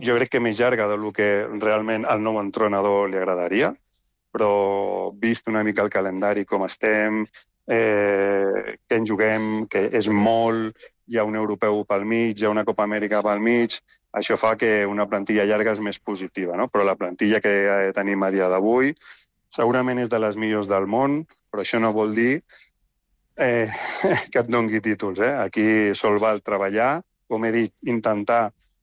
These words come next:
eh, que en aquest nou projecte a l'equip, eh,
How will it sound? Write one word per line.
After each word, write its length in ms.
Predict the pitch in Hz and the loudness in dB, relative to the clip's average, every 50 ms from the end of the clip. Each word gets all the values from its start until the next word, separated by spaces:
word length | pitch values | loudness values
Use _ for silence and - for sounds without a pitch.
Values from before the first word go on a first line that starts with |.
| _ _ _ _ - | _ _ _ _ -4
eh, 640 | 123 120 113 113 110 107 104 104 101 104 104 101 101 | 0 0 0 0 0 -2 -2 -4 -6 -6 -6 -6 -4
que 100 | - 110 | -4 -2
en 120 | 101 104 - | -2 -2 -2
aquest 160 | 117 113 117 | 0 0 2
nou 160 | 120 120 113 | 2 0 0
projecte 560 | 113 - 107 107 101 107 117 120 - - 113 | -2 -2 -2 -2 0 2 0 0 0 0 0
a 360 | 110 104 98 92 - 98 104 101 | 0 0 0 -2 -2 -2 -2 0
l'equip, 480 | 98 98 - - 113 113 110 107 - - - _ _ - - - _ _ _ _ - | -2 -2 -4 -2 0 0 0 0 -2 -6 -20 _ _ -20 -20 -20 _ _ _ _ -2
eh, 1040 | 117 110 107 104 104 101 98 98 95 95 95 92 92 92 90 90 90 90 90 90 | 0 0 2 2 2 2 2 2 2 0 0 0 0 0 0 0 0 0 -2 -2